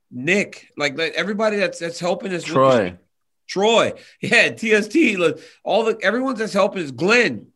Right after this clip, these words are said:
Speaker 1: uh, for giving us a chance. Justin Craig for seeing it in us from the very beginning. You know, there's been a lot of people that have really played a part in you and I having this opportunity, and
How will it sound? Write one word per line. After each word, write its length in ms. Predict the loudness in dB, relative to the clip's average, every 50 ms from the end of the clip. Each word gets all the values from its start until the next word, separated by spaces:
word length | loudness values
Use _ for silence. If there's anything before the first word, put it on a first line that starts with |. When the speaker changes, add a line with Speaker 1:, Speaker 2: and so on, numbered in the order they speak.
| _ _ -8
Speaker 1:
uh, 260 | -4 -2 -2 -2 -2
for 140 | -4 -6 -6 -4
giving 200 | -4 -2 -2 -4
us 120 | -8 -10
a 40 | -10
chance. 400 | -6 -4 -2 -2 -2 -4 -6 -10
Justin 460 | -8 -4 -2 -2 -2 -4 -6 -10 -10
Craig 420 | -4 -2 0 2 2 0 0 -4 -12 _ -20 _ _ -8
for 160 | -6 -6 -6
seeing 340 | -4 -2 0 0 0 0 0
it 160 | -4 -4 -4 -2
in 200 | -2 0 0 0
us 280 | -2 -2 -4 -8 -14 -16
from 180 | -14 -10 -6 -6
the 60 | -4
very 220 | -2 -2 -2 -2 -2
beginning. 460 | -2 -4 -2 -4 -4 -4 -4 -6 -6
You 80 | -6
know, 60 | -6 -6
there's 120 | -6 -6 -8
been 100 | -8 -8
a 20 | -8
lot 260 | -8 -6 -4 -4 -4
of 80 | -4 -4
people 280 | -6 -6 -6 -4 -4
that 260 | -2 -2 -2 -4 -6 -12 _ _ _ _ _ _ _ _
have 340 | -6 -2 0 0 0 -2 -2
really 280 | -4 -4 -4 -4 -4 -6
played 280 | -6 -8 -6 -6 -6
a 40 | -6
part 420 | -8 -6 -4 -2 -2 -2 -2 -4 -6
in 260 | -6 -6 -6 -6 -6
you 180 | -6 -6 -4 -4
and 100 | -4 -4
I 240 | -4 -4 -4 -4 -6
having 380 | -8 -8 -8 -8 -8 -8 -10
this 160 | -10 -10 -10
opportunity, 720 | -10 -10 -10 -12 -14 -12 -10 -10 -10 -8 -8 -8 -8 -10
and 180 | -10 -12 -14